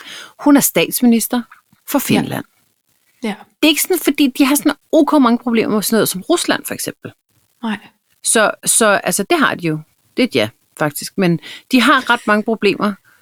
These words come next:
Speaker 1: øh,
Speaker 2: Ja.
Speaker 1: med, med de der f-, forskellige ting og sådan noget. Og hun er seksogtredive. Og hun er fucking
Speaker 2: Ja.
Speaker 1: lækker. Hun er
Speaker 2: Ja.
Speaker 1: pisseflot.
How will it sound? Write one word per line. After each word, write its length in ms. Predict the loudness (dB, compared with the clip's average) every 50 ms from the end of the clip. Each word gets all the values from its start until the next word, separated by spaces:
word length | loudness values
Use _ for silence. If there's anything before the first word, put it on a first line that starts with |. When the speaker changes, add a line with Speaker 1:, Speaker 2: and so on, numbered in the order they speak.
| _ _ _ -2
Speaker 1:
øh, 80 | 0 2
Speaker 2:
Ja. 200 | 2 4 2 0
Speaker 1:
med, 340 | 0 -2 -2 0 0 0 0 -2
med 240 | -2 0 0 0 0
de 140 | -2 -6 -2
der 340 | -2 0 0 2 0 -2
f-, 280 | -4 -8 -14 -16 -14 -8 -6
forskellige 440 | -4 -4 0 0 -2 0 -2 -4 -4
ting 280 | -2 -2 -2 -4 -4 -6
og 100 | -8 -8
sådan 120 | -6 -4 -4
noget. 140 | -4 -4 -4 _ _ _ _ _ _ -6
Og 140 | -6 -6 -6
hun 40 | -8 -6
er 40 |
seksogtredive. 720 | -6 -6 -6 -6 -8 -8 -8 -10 -12 -14 -16 -18 _ _ _ _ _ _ _ -6
Og 80 | -4 0
hun 140 | 2 2
er 40 | 2
fucking 380 | 2 0 -2 0 0 2 2 2
Speaker 2:
Ja. 60 | 2
Speaker 1:
lækker. 280 | 2 0 -2 -2 -8 -10 _ _ _ _ _ _ _ _
Hun 60 | -6 -6
er 60 | -6 -6 -4
Speaker 2:
Ja. 40 | -2
Speaker 1:
pisseflot. 500 | -2 -2 -2 0 0 0 0 0 -4